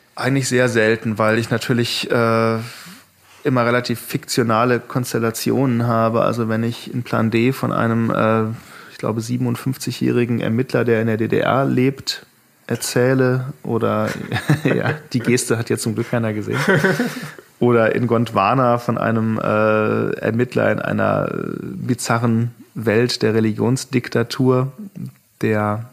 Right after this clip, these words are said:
Speaker 1: bestimmte Probleme hat, belassen wir es mal dabei. Gut, Probleme hat jeder, aber das waren nicht meine. Ähm, dann sind es schon, dann ist es schon relativ weit weg von mir, ne? Also es gibt ja Leute, die erzählen, keine Ahnung,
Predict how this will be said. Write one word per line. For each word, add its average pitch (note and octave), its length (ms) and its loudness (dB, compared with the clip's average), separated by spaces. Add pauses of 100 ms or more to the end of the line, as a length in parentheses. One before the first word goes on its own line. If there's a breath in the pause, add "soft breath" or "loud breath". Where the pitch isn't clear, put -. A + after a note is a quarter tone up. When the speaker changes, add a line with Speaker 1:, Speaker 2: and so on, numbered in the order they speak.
(100)
Speaker 1:
bestimmte D3+ 340 0
Probleme A2 460 2
hat, - 300 -2
belassen A2 280 -2
wir A2 40 -2
es G#2+ 100 -4
mal A2 140 0
dabei. G#2+ 420 2 (600 loud breath)
Gut, - 160 -4
Probleme G#2 360 2
hat G2+ 120 0
jeder, G#2 320 2 (720 loud breath)
aber G2 180 -6
das - 220 -6
waren G#2 160 2
nicht A2 140 -2
meine. A2 380 0 (680 loud breath)
Ähm, A2 320 0
dann A2 160 0
sind C3 200 0
es C3+ 100 0
schon, A2+ 280 2
dann A2 120 2
ist B2 100 -4
es C#3+ 80 0
schon B2+ 160 2
relativ A#2 320 0
weit G2 180 0
weg G2 160 -6
von - 200 -4
mir, G1+ 160 -6
ne? A#2 160 -4
Also G#2 160 -2
es - 80 -12
gibt A#2 120 -4
ja A2+ 100 2
Leute, A2 340 2
die G#2 300 -4 (500)
erzählen, G#2 640 -6
keine G#2 240 -8
Ahnung, G#2+ 380 -6